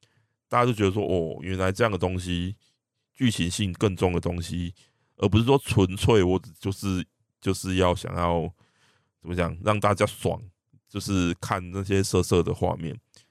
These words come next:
其实这样的形式的东西是可以的，那大家又开始有一波的风潮，就是开始做A V G这样的作品。那受这样的影响呢，其实它影响有影响到所谓的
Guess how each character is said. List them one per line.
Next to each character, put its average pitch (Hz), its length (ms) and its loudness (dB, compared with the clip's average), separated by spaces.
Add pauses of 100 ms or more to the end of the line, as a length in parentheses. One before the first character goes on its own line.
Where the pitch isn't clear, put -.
(520)
其 120 140 -4
实 127 60 0
这 160 100 0
样 147 80 2
的 113 60 2
形 98 180 -4
式 107 160 -2
的 95 80 4
东 90 160 2
西 92 100 0
是 98 140 -6
可 85 240 -2
以 87 60 -4
的， - 200 -6 (220)
那 92 320 0 (160)
大 117 140 2
家 98 200 4
又 104 160 4
开 95 240 -2
始 95 220 -4 (460)
有 - 140 -10
一 107 100 -4
波 101 280 2
的 92 80 2
风 90 240 -4
潮， 90 200 -4
就 87 100 -8
是 82 260 -4 (540)
开 104 220 -2
始 82 160 -8
做 87 280 -2
A 90 140 -2
V 90 140 -6
G 85 200 -16
这 92 140 -4
样 87 80 -4
的 82 80 -8
作 80 180 -2
品。 - 160 -10 (1400)
那 123 100 0
受 120 560 6
这 139 140 2
样 113 80 2
的 101 140 -2
影 92 200 -4
响 92 340 -4
呢， 90 200 -8
其 90 140 -6
实 92 360 0 (380)
它 110 200 0
影 98 220 -4
响 92 240 -2
有 82 200 -6
影 90 120 -6
响 95 280 -6
到 90 220 2
所 - 200 -12
谓 92 160 0
的 - 300 -6